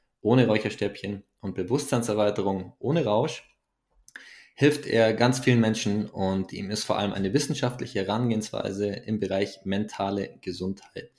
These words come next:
sehr wichtig. Außerdem ist Alan LinkedIn Top Voice zwanzig zweiundzwanzig im Bereich Achtsamkeit und wie ich schon in der ersten gemeinsamen Folge gesagt habe, absolut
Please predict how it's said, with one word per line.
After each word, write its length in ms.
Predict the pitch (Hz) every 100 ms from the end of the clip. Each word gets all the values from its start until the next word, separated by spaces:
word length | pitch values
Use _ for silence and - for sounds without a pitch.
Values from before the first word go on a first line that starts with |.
| _ _ _
sehr 280 | - 101 104
wichtig. 380 | 104 - - _ _ -
Außerdem 460 | 131 131 170 147
ist 200 | - 127
Alan 260 | 101 110 107
LinkedIn 580 | 113 165 - - 117 117
Top 240 | 120 -
Voice 400 | 110 107 107 -
zwanzig 360 | - 117 - -
zweiundzwanzig 800 | 107 104 - 104 107 104 101 -
im 140 | 104
Bereich 300 | 90 90 87 - -
Achtsamkeit 680 | 131 131 117 113 107 101 - _ _ -
und 280 | 101 95 90
wie 100 | 127
ich 120 | 131
schon 300 | 113 113 -
in 120 | 104
der 140 | 95 85
ersten 480 | 127 131 135 127 110
gemeinsamen 520 | 104 104 104 101 101
Folge 340 | - 98 98
gesagt 440 | 92 87 98 - -
habe, 140 | 85 _ _
absolut 680 | 104 101 - 92 87 87